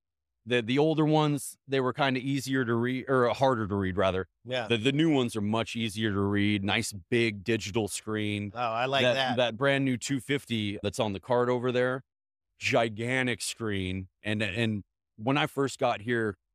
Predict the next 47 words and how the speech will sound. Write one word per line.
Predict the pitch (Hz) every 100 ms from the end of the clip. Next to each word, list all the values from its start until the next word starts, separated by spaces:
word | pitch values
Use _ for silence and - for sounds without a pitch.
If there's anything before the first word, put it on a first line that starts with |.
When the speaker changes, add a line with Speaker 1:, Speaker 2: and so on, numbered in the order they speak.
| _ _ -
Speaker 1:
a | 101
lot | 131 123
of |
the | 107
tig | - 131
welders | 107 110 104 98
didn't | 104 104 107
have | 104 101 87
foot | - 131 -
pedals. | 123 98 90 87 - - _ -
And, | 104 98 98 95 _
you | 104 95
know, | 90 87
as | 107 123 123
a | 120
welder | 113 117 113 95 90 87 _
for | 117
almost | 113 101 -
two | 113
decades, | 95 104 98 95 90 82 - _ _ _ _ -
I | 110 90
have | 107 95
to | -
have | 101 90
a | 82
foot | - 95 -
pedal | 92 85
on | 85
Speaker 2:
Yeah. | 156 175 190 185
Speaker 1:
my |
tig. | 76 80
You |
know, | 85 82
I | 92 113
like | 107 92
controlling | - 98 107 90 92
my | 90
amperage. | 85 92 90 80 78 - - -
Speaker 2:
Did | 139
they | 156
have, | 147 143
like, | 139 135
a, | 120 117 _
a | 131 120 110 _ _
tra-, | - 156 151 -
like, | 127 135
a, | 127 117 107